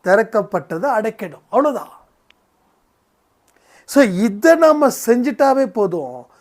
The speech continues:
நூறு சதவீதம் இந்த மண்ணில நாம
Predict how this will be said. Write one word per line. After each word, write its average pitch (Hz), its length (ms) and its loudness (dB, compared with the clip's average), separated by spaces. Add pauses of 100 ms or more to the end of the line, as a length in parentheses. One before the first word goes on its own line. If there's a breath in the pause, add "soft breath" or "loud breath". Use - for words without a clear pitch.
(220 soft breath)
நூறு 302 680 -2
சதவீதம் 233 960 -2
இந்த 180 380 -4 (240)
மண்ணில 220 640 -2
நாம 202 720 -4